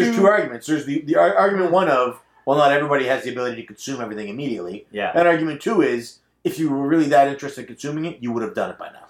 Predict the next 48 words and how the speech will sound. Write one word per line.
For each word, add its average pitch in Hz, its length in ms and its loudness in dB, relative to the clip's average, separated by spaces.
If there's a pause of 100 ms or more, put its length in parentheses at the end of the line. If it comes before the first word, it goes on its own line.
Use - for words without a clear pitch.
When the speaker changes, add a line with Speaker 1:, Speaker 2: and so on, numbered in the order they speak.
(180)
Speaker 2:
Somebody 208 340 -2
mentioned 190 380 -2
a 139 40 -8
spoiler 151 720 2
on, 123 440 -2
uh, 110 480 -2 (640)
I - 1120 -20
forgot 95 240 -8
what 95 200 0
podcast. 90 200 -10
It 107 40 -6
was 101 120 -8
Lost 101 260 -2
Odyssey 101 260 0
related. 95 320 -4 (400)
Um, 113 120 -2
when 123 100 -2
they 120 80 2
were 113 80 0
discussing 123 340 -6
something 104 280 -14
else. 127 400 -2
Speaker 1:
Gaming 95 240 -8
Outsider. 87 360 -12 (540)
Speaker 2:
No, 147 260 4
it 139 80 -2
was, 135 240 -6
uh, 120 480 0 (240)
it - 60 -20
might 131 100 -8
have 175 80 -6
been 165 80 -8
Kane 143 220 -8
and 123 100 -10
Rince, 131 460 -12
or 117 280 2
it 107 120 -4
was, 104 420 -2
um, 95 580 -2 (720)
anyway, 120 220 0 (480)
while 131 300 2
discussing 131 300 -4
other 240 140 -2
games, 123 220 -8
they 139 60 -4
were 143 60 0
like, 139 180 0
"Okay, 180 160 -2